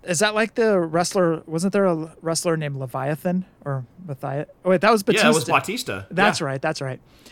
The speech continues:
Speaker 1: Can you break down the Impact figure situation? I was really looking forward to a Deonna Purrazzo figure.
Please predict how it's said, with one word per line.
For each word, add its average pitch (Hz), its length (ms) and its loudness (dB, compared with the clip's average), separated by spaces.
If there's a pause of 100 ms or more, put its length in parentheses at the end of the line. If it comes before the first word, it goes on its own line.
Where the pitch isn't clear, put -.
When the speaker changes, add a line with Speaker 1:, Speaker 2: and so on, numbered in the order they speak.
(300)
Speaker 1:
Can 220 140 2
you 233 100 2
break 277 220 -2
down 247 160 -2
the 214 160 -6
Impact 190 320 -2
figure 196 300 -2
situation? 131 680 -10
I 143 60 -10
was 139 160 -8
really 202 240 0
looking 196 260 -2
forward 202 380 0
to 170 120 -2
a 151 80 -2
Deonna 151 440 -6
Purrazzo 160 440 -2
figure. 127 440 -14